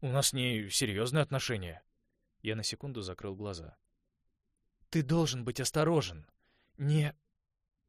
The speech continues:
Не разбивай ей сердце. Не спи с ней просто ради секса». «Не буду», заверил меня Конор. «Возможно, это тебя шокирует, но я действительно её люблю».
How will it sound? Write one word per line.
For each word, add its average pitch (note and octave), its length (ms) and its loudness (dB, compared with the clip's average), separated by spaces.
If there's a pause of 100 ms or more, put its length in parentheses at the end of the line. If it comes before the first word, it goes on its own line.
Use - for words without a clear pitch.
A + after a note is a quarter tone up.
(240)
Не E2+ 240 -6
разбивай F2 500 -8
ей D#2+ 80 -12
сердце. - 500 -10 (1080)
Не E3+ 200 4
спи A3 280 4
с - 100 6
ней A2+ 480 -4 (340)
просто F#3+ 320 4
ради C#3 200 2
секса». - 500 4 (480)
«Не C3 220 -4
буду», C3+ 460 2 (220)
заверил G2 460 -4
меня F#2 200 -6
Конор. D#2+ 380 -12 (260)
«Возможно, C#3+ 520 2
это C#3 200 0
тебя D3+ 200 2
шокирует, D3+ 520 2
но B2+ 60 -4
я B2 140 2
действительно D3 640 0
её G#2+ 200 0
люблю». G#2 340 -4